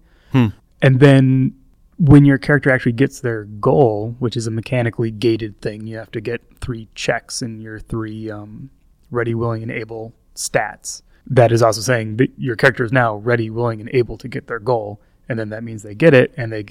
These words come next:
Speaker 2: they exit the game. They're out of the narrative. And you may play someone else or whatever. So that has the, the character retirement thing as a end state.
Speaker 1: Right.
Speaker 2: It has character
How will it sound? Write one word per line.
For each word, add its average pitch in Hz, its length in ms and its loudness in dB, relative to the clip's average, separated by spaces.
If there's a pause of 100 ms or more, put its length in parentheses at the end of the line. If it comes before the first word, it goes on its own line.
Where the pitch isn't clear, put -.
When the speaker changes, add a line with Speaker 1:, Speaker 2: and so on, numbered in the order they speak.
(120)
Speaker 2:
they 110 320 -10
exit 120 300 -6 (380)
the 123 100 -4
game. 123 380 -8
They're 123 140 -6
out 110 120 -4
of 101 100 -12
the 117 60 -10
narrative. 120 420 -6 (220)
And 104 280 -12
you 110 100 -14
may 113 220 -10
play 131 180 -6
someone 127 280 -8
else - 200 -8
or - 80 -8
whatever. - 300 -10 (200)
So 165 100 4
that 151 140 8
has 135 140 4
the, 123 100 2
the 113 440 -6 (120)
character 135 300 4
retirement 143 520 -2
thing 156 420 0
as 113 200 -8
a 110 240 -8
end 127 160 -4
state. 139 320 0 (200)
Speaker 1:
Right. 101 280 -8 (240)
Speaker 2:
It 127 140 0
has 113 360 -2
character 117 720 -2